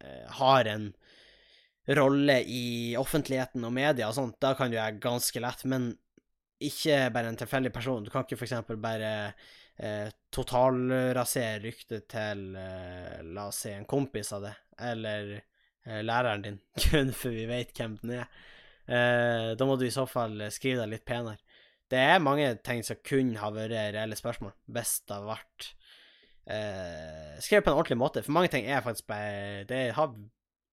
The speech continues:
blitt skrevet, eh, slemme spørsmål. Nei, eh, jo, jo, litt faktisk. Sånn, eh, sånn, eh, litt sånn ondskapsfulle spørsmål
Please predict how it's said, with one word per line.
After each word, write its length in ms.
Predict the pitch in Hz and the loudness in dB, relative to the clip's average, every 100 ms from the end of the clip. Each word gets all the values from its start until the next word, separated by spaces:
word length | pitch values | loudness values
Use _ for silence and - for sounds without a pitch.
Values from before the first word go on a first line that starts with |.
| - | -10
blitt 180 | 113 - | -8 -6
skrevet, 520 | - 107 117 120 110 101 98 104 | -8 -8 -6 -4 -4 -6 -8 -12
eh, 520 | 107 107 104 110 113 117 - - - | -12 -14 -14 -14 -14 -18 -20 -20 -6
slemme 540 | - 320 - 370 403 - | 0 4 4 2 -2 -2
spørsmål. 720 | - - 285 - - 226 - - - - | -2 -2 0 -2 -4 -6 -6 -10 -14 -10
Nei, 140 | 101 - | -10 -8
eh, 260 | 113 127 127 | -6 0 2
jo, 280 | 131 190 196 | 4 6 6
jo, 180 | 156 233 453 359 | 4 4 2 0
litt 200 | 370 - | -2 -2
faktisk. 480 | - 131 120 - - | -2 -2 -4 -14 -8
Sånn, 300 | 180 151 135 | -4 -2 0
eh, 460 | 131 117 117 113 113 - - - - | 0 -2 -4 -6 -10 -16 -20 -20 -18
sånn, 320 | - 160 147 | -2 0 2
eh, 640 | 135 127 120 120 117 120 - | 0 0 -2 -6 -10 -12 -4
litt 160 | 330 392 | 0 4
sånn 160 | 175 135 | 6 4
ondskapsfulle 880 | 151 - - 330 - - 160 110 104 | 0 -2 -6 -6 -6 -2 -2 -2 -4
spørsmål 440 | 117 113 - | -6 -8 -8